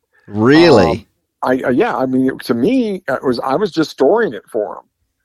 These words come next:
Speaker 2: And, um, some of the, I, I, before Kenner actually left, uh, Kenner Hasbro finally left, I said, "Hey, guys, here's this stuff. I've got all this stuff.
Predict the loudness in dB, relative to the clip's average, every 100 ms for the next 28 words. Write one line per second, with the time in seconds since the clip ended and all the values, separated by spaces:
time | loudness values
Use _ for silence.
0 | _ -20 _ _ -2 0 0 -2 -4 -4
1 | -4 -4 -6 -10 -14 -14 -4 0 0 -2
2 | -2 -6 -2 -2 -2 _ _ _ _ _
3 | -6 -4 2 2 2 -2 -2 -2 -4 -4
4 | -4 -2 -4 -2 -2 -2 -4 -12 -10 -8
5 | -8 -8 -8 -6 -6 -8 _ -8 -6 -4
6 | -4 -4 -4 -6 -8 -6 -6 -6 -6 -4
7 | -6 -6 -4 -4 -4 -6 -6 -6 -4 -6
8 | _ _ _ _ -10 -6 -2 -2 0 0
9 | 2 2 0 -2 -4 -4